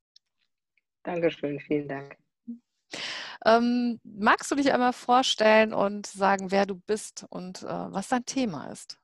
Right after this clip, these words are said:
Speaker 1: Ja, sehr gerne. Genau, ich bin die Laila Bürk, bin neunundzwanzig, komme aus Karlsruhe im schönen Süden von Deutschland. Und, ähm, ja, mein Thema ist Diversity,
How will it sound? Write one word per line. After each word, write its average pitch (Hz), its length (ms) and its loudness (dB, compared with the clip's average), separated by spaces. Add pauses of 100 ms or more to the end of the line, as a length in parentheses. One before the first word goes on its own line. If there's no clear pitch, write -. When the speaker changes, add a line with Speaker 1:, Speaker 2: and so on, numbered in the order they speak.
(1160)
Speaker 1:
Ja, 180 280 4
sehr 175 240 -4
gerne. 160 320 -6 (400)
Genau, 185 220 8
ich - 180 0
bin 202 160 8
die 190 100 8
Laila 170 380 4
Bürk, 180 560 -2
bin 165 480 0
neunundzwanzig, 185 1080 -4
komme - 220 -6
aus 147 240 -4
Karlsruhe 190 800 -2 (760)
im 254 260 0
schönen 156 400 4
Süden 208 480 2 (120)
von 160 160 2
Deutschland. 165 600 2
Und, 151 680 2
ähm, 151 380 0 (380)
ja, 180 140 6
mein 185 160 4
Thema 226 380 0
ist 180 360 -2
Diversity, 185 800 0